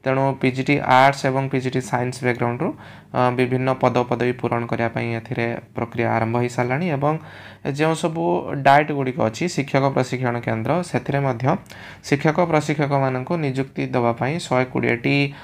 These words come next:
ଅ, ଶିକ୍ଷକ ପ୍ରଶିକ୍ଷକ ପଦବୀ ପୂରଣ ପାଇଁ ଆରମ୍ଭ ହୋଇସାରିଲାଣି ପ୍ରକ୍ରିୟା।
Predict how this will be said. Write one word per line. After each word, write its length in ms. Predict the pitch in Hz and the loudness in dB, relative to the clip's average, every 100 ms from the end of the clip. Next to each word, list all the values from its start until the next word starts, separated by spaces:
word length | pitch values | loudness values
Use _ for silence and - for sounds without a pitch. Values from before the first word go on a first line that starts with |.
| - - | -18 -4
ଅ, 60 | 139 | -2
ଶିକ୍ଷକ 360 | 135 135 139 147 | 0 0 0 2
ପ୍ରଶିକ୍ଷକ 520 | 143 135 131 131 123 131 | 2 2 2 0 0 -2
ପଦବୀ 340 | 123 120 123 | -2 0 -2
ପୂରଣ 280 | 127 120 117 | -2 -2 -2
ପାଇଁ 220 | 117 123 180 - - _ | -2 -4 -4 -8 -18 _
ଆରମ୍ଭ 260 | 117 117 120 | -2 -2 -2
ହୋଇସାରିଲାଣି 480 | 113 - 113 107 110 | -4 -4 -6 -6 -8
ପ୍ରକ୍ରିୟା। 420 | - 104 110 | -10 -8 -8